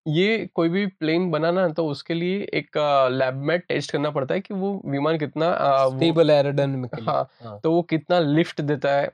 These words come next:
Speaker 2: हम्म।
Speaker 1: तो
Speaker 2: क्या
Speaker 1: उसके
Speaker 2: थ्रस्ट
Speaker 1: लिए
Speaker 2: आती है?
Speaker 1: थ्रस्ट आती है, वो
Speaker 2: राइट।
Speaker 1: सब देखना पड़ता है। तो वो मॉडल तो of course वो थ्री डी प्रिंटेड था, उसके अंदर कोई मशीन नहीं था।
Speaker 2: हम्म।
Speaker 1: तो, आ, just to see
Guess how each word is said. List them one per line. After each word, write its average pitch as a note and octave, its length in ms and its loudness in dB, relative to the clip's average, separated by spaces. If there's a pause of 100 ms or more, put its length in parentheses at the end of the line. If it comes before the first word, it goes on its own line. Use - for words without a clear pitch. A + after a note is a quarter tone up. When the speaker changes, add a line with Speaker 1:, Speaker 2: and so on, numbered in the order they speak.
(140)
Speaker 2:
हम्म। B2 120 -12
Speaker 1:
तो - 120 -4
Speaker 2:
क्या E3+ 200 4
Speaker 1:
उसके E3+ 120 2
Speaker 2:
थ्रस्ट E3+ 240 4
Speaker 1:
लिए D#3+ 60 8
Speaker 2:
आती D3+ 200 -2
है? D3+ 60 0
Speaker 1:
थ्रस्ट D3+ 220 -2
आती C#3+ 240 -2
है, D3 100 0
वो E3 120 -2
Speaker 2:
राइट। D3+ 120 -2
Speaker 1:
सब D3+ 180 -4
देखना C#3+ 220 -2
पड़ता C3+ 160 -2
है। C#3+ 60 -4
तो F3+ 160 -2
वो E3 180 0
मॉडल D3 320 2
तो D3+ 100 0
of C#3+ 80 2
course D3 320 -4
वो C#3 80 -8
थ्री C#3 180 -4
डी D3+ 100 0
प्रिंटेड C3+ 360 -2
था, B2+ 40 2
उसके B2+ 240 -2
अंदर C3 180 -2
कोई C#3 140 -2
मशीन C3+ 340 0
नहीं D#3 220 2
था। C#3+ 180 -4 (140)
Speaker 2:
हम्म। B2 180 -10 (160)
Speaker 1:
तो, F3+ 200 2
आ, C#3 420 4
just C#3 360 -2
to A3+ 120 -2
see G#3+ 280 -2